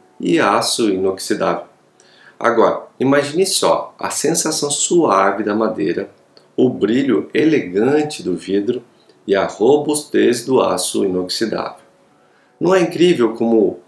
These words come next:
cada material pode trazer uma sensação única e ainda assim colaborar para um ambiente limpo e minimalista?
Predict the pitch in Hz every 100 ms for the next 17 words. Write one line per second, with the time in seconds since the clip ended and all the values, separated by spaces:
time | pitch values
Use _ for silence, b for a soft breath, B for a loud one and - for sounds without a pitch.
0 | _ _ _ - 165 190 180 165 156 151
1 | 120 101 87 98 123 - B _ - 131
2 | 131 139 127 127 127 131 135 - 170 -
3 | 151 - 135 - - 113 151 185 143 95
4 | B B - 135 143 139 151 156 - 175
5 | 156 120 110 110 104 98 - 110 101 101
6 | 98 101 101 101 - 90 120 156 - 95
7 | 90 87 92 90 90 98 101 - -